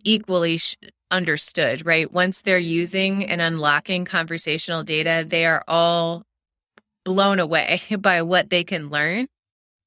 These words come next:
What, where the difference is in it, the exact use case, exactly what problems they're trying to solve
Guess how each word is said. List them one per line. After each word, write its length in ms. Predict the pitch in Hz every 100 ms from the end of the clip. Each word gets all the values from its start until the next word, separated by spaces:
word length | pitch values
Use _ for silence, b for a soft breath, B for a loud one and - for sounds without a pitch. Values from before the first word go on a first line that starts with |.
| _ _ _ _ 196
What, 200 | 214 208
where 180 | 226
the 140 | 220 180
difference 440 | 202 226 220 202
is 240 | 190 180 175
in 120 | 175
it, 200 | 160 -
the 160 | 170 165
exact 540 | 160 160 156 160 -
use 260 | 160 156 -
case, 480 | - - 160 - -
exactly 560 | 165 165 175 190 185
what 260 | 165 170 -
problems 640 | - 165 165 170 160 156
they're 240 | - 165 165
trying 320 | - 160 160
to 100 | 156
solve 600 | - 160 147 147 147